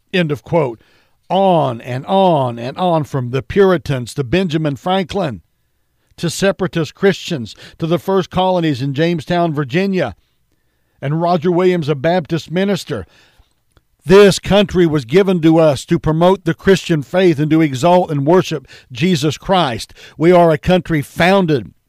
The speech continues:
on the Bible, the God of the Bible, the God of Abraham, Isaac, and Jacob, the Lord Jesus Christ. We are a Christian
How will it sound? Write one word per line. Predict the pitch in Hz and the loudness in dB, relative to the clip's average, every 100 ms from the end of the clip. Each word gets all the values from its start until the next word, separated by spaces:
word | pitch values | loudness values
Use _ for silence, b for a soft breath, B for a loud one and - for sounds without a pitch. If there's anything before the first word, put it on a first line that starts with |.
| _ _ _ _ - | _ _ _ _ -6
on | 156 160 | -2 0
the | 151 | 0
Bible, | 120 147 165 185 160 139 | 0 0 2 2 0 -2
the | 120 | -4
God | 139 156 175 190 | -2 2 4 2
of | 147 | 0
the | 147 | 0
Bible, | 165 190 170 135 98 b b b | 2 4 2 -2 -6 b b b
the | 143 | -4
God | 143 170 | 2 2
of | 151 | 4
Abraham, | 175 175 165 156 170 170 | 4 4 4 4 4 4
Isaac, | 175 156 139 | 4 2 0
and | 147 | 0
Jacob, | 123 175 156 143 123 | 4 4 2 -2 2
the | 147 | 4
Lord | 147 180 175 151 b b | 6 6 6 4 b b
Jesus | 120 151 175 139 139 | -4 -2 0 -2 -6
Christ. | - 175 151 123 - B B | -4 -2 -2 -4 -10 B B
We | 156 180 | 4 6
are | 175 185 160 110 - | 6 6 4 2 -2
a | 165 | -4
Christian | 151 - 196 196 - 160 147 123 | -4 0 4 4 2 -2 0 -2